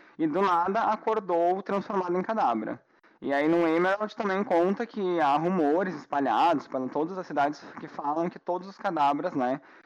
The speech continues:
surgiram após a transformação de um menino com poderes sensori-, ah, sensoriais, que ele simplesmente acordou transformado num Kadabra, assim. Aí o que que eu fico pensando, além dessa bizarrice toda, é que, tipo assim,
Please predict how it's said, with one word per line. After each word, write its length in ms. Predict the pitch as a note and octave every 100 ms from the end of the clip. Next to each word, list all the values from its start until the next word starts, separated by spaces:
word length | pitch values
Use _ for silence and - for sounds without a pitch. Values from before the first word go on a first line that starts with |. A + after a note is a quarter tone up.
| - -
surgiram 500 | F3+ E3 E3+ F3 F3+
após 240 | F3 F3
a 20 |
transformação 640 | F#3 F3+ F3+ F3 - F3 F3
de 80 |
um 40 | F#3
menino 500 | F#3+ F#3+ E3 E3+ F3+
com 120 | F3+
poderes 440 | F3 C#3+ C3+ D#3+
sensori-, 480 | - E3+ F3 G3 F3
ah, 320 | D3 C#3 C3
sensoriais, 1160 | C3+ - D3 F3+ - E3 D3 C3 B2 D3+ G3 - - - - _
que 80 | E3
ele 100 | E3
simplesmente 640 | E3 F#3+ G3+ G3 E3+ F3 F#3
acordou 560 | - F3+ E3 E3+ G#3 - _ -
transformado 420 | - G3 A3 G3+ F3+
num 180 | F#3+
Kadabra, 480 | F#3 G3+ C#3 A2+ A2
assim. 280 | A2+ B2 A#2+
Aí 160 | A#2+ D3
o 60 |
que 120 | -
que 80 | G3
eu 60 | A#3+
fico 160 | -
pensando, 500 | A3+ F#3+ F#3 - C#3+
além 200 | C3+ C#3+
dessa 160 | E3+ G3+
bizarrice 420 | D#3 D3+ D3+ C#3
toda, 480 | - B2 D#3 D3+ A2 - - _ _
é 120 | - D#3
que, 100 | F#3
tipo 220 | - F3+
assim, 280 | F3 E3+